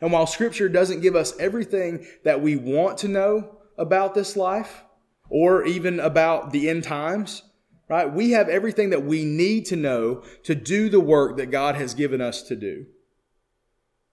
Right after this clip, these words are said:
Right? Even if there seems to be some information missing that we would love to have access to, God has not failed us in His Word. Right? Paul says in Second Timothy three, verse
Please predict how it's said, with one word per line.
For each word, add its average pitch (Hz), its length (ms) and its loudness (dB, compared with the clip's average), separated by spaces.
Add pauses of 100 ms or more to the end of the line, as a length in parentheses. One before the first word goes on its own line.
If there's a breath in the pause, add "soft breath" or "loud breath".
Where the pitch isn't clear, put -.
(100)
Right? 139 180 -4
Even 202 160 0
if 190 100 -2
there 180 440 -2
seems 202 340 0
to 196 100 0
be 170 200 0
some 185 320 -2
information 175 580 -2
missing 180 360 0
that 139 120 0
we 175 120 4
would 165 120 0
love 170 300 2
to 180 80 -2
have 175 220 -2
access 170 560 -4
to, 147 260 -4 (260 loud breath)
God 180 240 0
has 165 240 -2
not 156 340 -4
failed 170 320 0
us 135 280 -4
in 143 160 -8
His 131 180 -10
Word. 101 360 -8 (1500)
Right? 113 140 -12
Paul 170 220 0
says 170 260 0
in 143 80 -8
Second 156 300 -4
Timothy 151 320 -6
three, 123 300 -4
verse 123 280 -6